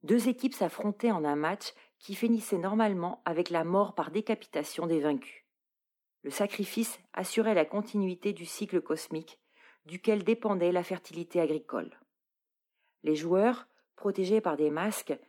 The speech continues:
ceintures et chevillères, devaient faire passer une lourde balle en caoutchouc par un anneau très haut placé, en la poussant seulement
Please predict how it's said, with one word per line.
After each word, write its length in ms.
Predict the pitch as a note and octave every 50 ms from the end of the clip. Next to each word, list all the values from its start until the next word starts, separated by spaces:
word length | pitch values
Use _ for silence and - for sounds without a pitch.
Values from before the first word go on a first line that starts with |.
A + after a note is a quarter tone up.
| _ _
ceintures 460 | _ - F3+ F3 E3+ - - G3 F#3+ F3
et 60 | D#3+
chevillères, 720 | - - D#3 C#3 D3 D#3 D3+ F3 F#3 G3+ A3 A#3 - - _ _ _ _ _ _ _ _
devaient 220 | - A#3 C4+ C4+
faire 240 | A#3+ - G3 - -
passer 300 | - A3 A3 - - B3
une 260 | - - E3 E3+ F#3+
lourde 260 | A3 C4 C4+ A#3+ F#3
balle 260 | F3+ D#3 F3 F3 E3 D#3
en 100 | D#3 D3+
caoutchouc 560 | - G#3+ A3+ G3+ G3+ - - - F3+ F#3+ F#3+ _ _ _ _ _ _
par 200 | - G3 F3+ F#3+
un 120 | F#3+ F#3
anneau 280 | F#3 F#3 F#3+ G3 F#3+ -
très 220 | - - B3+ C#4
haut 100 | C#4 A#3+
placé, 480 | - D#3+ D3 D3 - - - D3 - - _ _ _ _ _ - _ -
en 80 | -
la 160 | G#3 G3+ G3 G3
poussant 380 | - - A3+ A3 - - G#3+
seulement 480 | G3+ - - C#4+ C4+ B3+ B3+ B3+ -